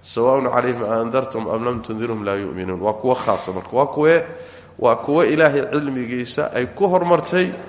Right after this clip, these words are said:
inayna marna rumaynin, oo ay gaalnimada ku dhimanayaan, sidaana ay naar ku galayaan. إن الذين kuwa حقت ay sugnaatay عليهم korkooda كلمة ربك، rabbigaa kelimadiisu,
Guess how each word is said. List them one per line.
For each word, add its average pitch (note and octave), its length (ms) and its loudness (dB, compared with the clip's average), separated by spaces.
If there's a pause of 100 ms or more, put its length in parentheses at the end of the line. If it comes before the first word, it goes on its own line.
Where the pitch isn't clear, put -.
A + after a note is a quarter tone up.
(460)
inayna D3 300 2
marna C#3+ 300 2
rumaynin, G#2 440 -4 (500)
oo A2 80 -2
ay A#2+ 60 0
gaalnimada B2 480 2
ku A2+ 140 -4
dhimanayaan, G2 460 -2 (140)
sidaana C#3+ 460 2
ay A#2 100 0
naar A#2 220 4
ku A2 80 -8
galayaan. F#2 420 -6 (460)
إن F3 200 4
الذين D3+ 440 4
kuwa D3+ 220 4
حقت D3 640 0 (600)
ay C3+ 160 4
sugnaatay G#2+ 760 -2 (520)
عليهم C#3+ 460 2
korkooda C#3+ 420 0
كلمة C#3+ 500 2
ربك، C3+ 420 2
rabbigaa C3 480 2
kelimadiisu, B2+ 760 0